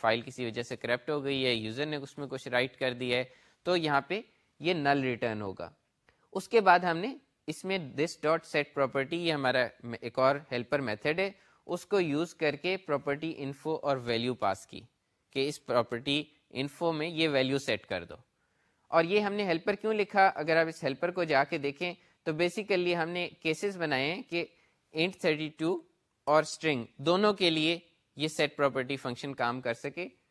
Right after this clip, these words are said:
ہم نے سوئچ کیا property info dot property type dot name کہ اس پراپرٹی کی ٹائپ کیا ہے، either وہ انٹ تھرٹی ٹو ہے یا اسٹرنگ ہے،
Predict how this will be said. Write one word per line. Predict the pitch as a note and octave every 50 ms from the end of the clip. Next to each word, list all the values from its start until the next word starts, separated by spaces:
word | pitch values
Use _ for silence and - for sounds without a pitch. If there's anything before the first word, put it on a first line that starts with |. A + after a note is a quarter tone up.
| _ _ _ -
ہم | C3+ C#3+
نے | D#3 D#3
سوئچ | D#3 - - F#3 G3+ G#3 - -
کیا | - D3 D3 D#3+ E3+ - - _ _ _ _ _ _ _ -
property | D3 D3 C#3 E3 E3 D#3+ F#3 F#3+ F3 - E3
info | D#3 D#3+ - - F#3+ G3+ G3 E3 D3
dot | C#3+ D3 D3+ - - _ _ _ _ _ _ _ - -
property | C#3+ C#3+ C#3+ D#3 D#3 D#3 - E3 D#3 - -
type | C#3+ C#3 D3+ D3+ - - C#3+
dot | C3+ C3 - - C3
name | B2 B2 B2+ D3+ G#3+ D4+ E4 _ _ _ _ _ _ _ _ _ _ _ _ _ _ _ _
کہ | - D#3+ D#3+ -
اس | D#3+ D#3 - _
پراپرٹی | - C#3+ C3+ - D3+ C#3+ D3+ D#3 D3+
کی | D#3 D#3+ D#3 D3+ - _ _ _ -
ٹائپ | D#3+ D#3 E3 F#3+ A3 - -
کیا | - F#3+ F3 E3+
ہے، | F3+ E3+ D#3 - -
either | C#3+ C#3+ C#3+ D3+
وہ | C#3+ C#3 B2
انٹ | A2+ A#2 A#2
تھرٹی | - F3 E3 E3 D#3+ E3+
ٹو | - E3+ E3+
ہے | E3+ E3
یا | D3+ C#3+ B2+
اسٹرنگ | B2+ - - - B2+ C#3 E3 F3
ہے، | F3 E3 D3+ D#3+